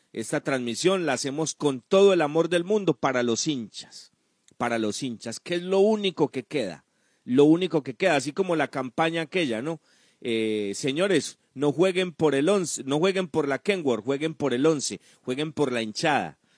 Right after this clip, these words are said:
Bueno, lo que pasa es que ante tanta indolencia también que uno ve en la cancha, pues es complicado, ¿no?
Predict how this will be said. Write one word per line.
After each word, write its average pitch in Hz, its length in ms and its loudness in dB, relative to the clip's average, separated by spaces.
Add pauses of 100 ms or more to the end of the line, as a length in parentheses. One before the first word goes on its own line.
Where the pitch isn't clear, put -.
(140)
Bueno, 202 220 4
lo 110 100 -2
que 98 120 -8
pasa 110 160 -6
es 117 100 -8
que - 160 -14 (100)
ante 120 320 -6
tanta 131 440 -4
indolencia 127 580 -2
también 113 320 -6
que 143 120 -4
uno 135 160 -4
ve 135 80 -4
en 131 60 -6
la 123 120 -8
cancha, 117 460 -8 (420)
pues 107 180 -4
es 110 140 -6
complicado, 110 680 -4
¿no? 123 180 -12